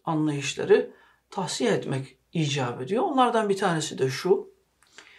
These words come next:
Kur'an-ı Kerim incelendiğinde, Sünnet-i Seniye, e, incelendiğinde görülecektir ki aslında tevbe denen hadise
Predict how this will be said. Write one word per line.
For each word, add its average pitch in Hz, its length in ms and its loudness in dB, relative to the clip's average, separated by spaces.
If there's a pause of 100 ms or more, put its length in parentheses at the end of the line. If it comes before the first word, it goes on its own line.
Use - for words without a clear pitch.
(800)
Kur'an-ı 269 360 8
Kerim 226 280 6
incelendiğinde, 180 1120 4
Sünnet-i 190 420 -2
Seniye, 170 800 0
e, 143 320 -2
incelendiğinde 156 1160 -2 (680)
görülecektir 226 840 4
ki 220 120 4
aslında 196 600 2
tevbe 196 500 4
denen 151 320 0
hadise 190 920 0